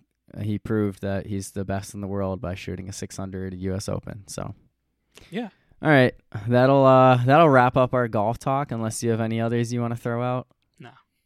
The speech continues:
Speaker 1: You wanna make your early prediction for the Open Championship just in case?
Speaker 2: <laughs> I think
Speaker 1: <laughs>
Speaker 2: no, no, I'm not gonna
Speaker 1: We'll
Speaker 2: do that.
Speaker 1: come
Speaker 2: We'll,
Speaker 1: back to
Speaker 2: we'll,
Speaker 1: that
Speaker 2: we'll
Speaker 1: one.
Speaker 2: record
Speaker 1: That's
Speaker 2: again,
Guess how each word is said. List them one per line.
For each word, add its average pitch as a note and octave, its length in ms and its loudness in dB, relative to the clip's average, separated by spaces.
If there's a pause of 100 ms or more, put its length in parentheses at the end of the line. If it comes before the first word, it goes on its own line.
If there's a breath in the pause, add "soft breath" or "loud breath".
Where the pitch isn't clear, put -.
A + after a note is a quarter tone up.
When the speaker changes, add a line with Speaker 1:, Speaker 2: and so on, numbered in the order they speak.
(320)
Speaker 1:
You A#2 120 -2
wanna A#2 120 2
make A#2 180 -4
your G2 120 -4
early A2 220 0
prediction A2 400 -6
for A2 100 -6
the G2+ 140 -2
Open G2+ 200 -4
Championship G#2 420 -6
just A2 200 -8
in A2+ 80 -10
case? A#2 300 -8 (540)
Speaker 2:
<laughs> - 560 -12
I E3+ 100 0
think G#3 400 -4
Speaker 1:
<laughs> - 840 -20
Speaker 2:
no, F3+ 440 4
no, G3+ 160 2
I'm G3 180 8
not G#3 140 0
gonna F3+ 140 -4
Speaker 1:
We'll F#3+ 100 4
Speaker 2:
do - 60 2
that. - 20 -
Speaker 1:
come F#3 100 6
Speaker 2:
We'll, D3 60 6
Speaker 1:
back A#2+ 140 6
to C3 40 4
Speaker 2:
we'll, C3+ 120 4
Speaker 1:
that A2 100 -2
Speaker 2:
we'll D4+ 140 4
Speaker 1:
one. F4 80 4
Speaker 2:
record A#3+ 340 4
Speaker 1:
That's F3+ 120 0
Speaker 2:
again, D3 560 -4